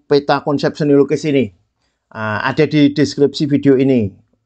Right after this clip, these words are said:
Eh, ketika saya menerangkan di depan mahasiswa Universitas Indonesia maupun ketika saya menerangkan di depan mahasiswa seni lukis isi Yogyakarta. Nah, eh, teman-teman bisa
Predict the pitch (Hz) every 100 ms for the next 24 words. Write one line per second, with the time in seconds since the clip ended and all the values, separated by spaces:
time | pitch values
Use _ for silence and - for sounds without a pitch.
0 | - - - 123 123 123 139 139 143 135
1 | 135 139 131 135 135 139 135 131 135 131
2 | 143 147 151 _ _ _ _ _ - 131
3 | 131 127 127 127 127 123 123 123 123 -
4 | 139 131 135 123 120 131 123 131 123 127
5 | 127 123 131 - 135 127 - 127 120 120
6 | 143 127 139 180 277 _ _ _ - 131
7 | 123 120 147 143 139 131 131 139 131 127
8 | 139 127 123 123 123 120 139 147 - 135
9 | 127 123 104 135 135 135 135 123 120 120
10 | 123 139 131 135 131 123 123 151 - 147
11 | - 151 117 120 113 110 117 95 87 _
12 | _ _ - 143 139 127 117 107 98 _
13 | - 131 123 127 135 151 208 196 151 156
14 | 139 131